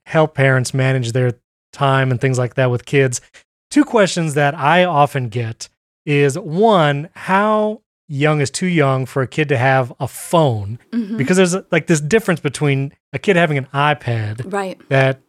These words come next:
Speaker 1: has to be connected to Wi-Fi to have internet and is not really as portable and can not be as secretive as, like, a phone. So how young is too young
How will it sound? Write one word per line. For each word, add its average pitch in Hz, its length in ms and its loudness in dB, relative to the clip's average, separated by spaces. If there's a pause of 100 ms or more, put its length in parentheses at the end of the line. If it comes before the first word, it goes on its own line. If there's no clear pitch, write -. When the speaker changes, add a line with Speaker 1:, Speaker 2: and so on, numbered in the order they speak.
(120)
Speaker 1:
has 156 220 0
to 151 200 2
be 139 160 -2
connected 143 300 -4
to 147 60 -4
Wi-Fi 135 360 0
to 135 60 2
have 131 100 0
internet 127 560 -4
and 120 160 -4
is 113 100 -6
not 147 220 -4
really 139 220 2
as 123 120 -2
portable 135 600 -2
and 120 180 -4 (360)
can 151 300 -2
not 147 200 2
be 143 120 2
as 120 120 -2
secretive 139 580 0
as, 120 100 -4
like, 120 120 -6
a 117 40 -6
phone. 117 300 -8
So 131 140 -4
how 165 260 2
young 151 440 0
is 131 120 -4
too 156 160 -4
young 139 380 -2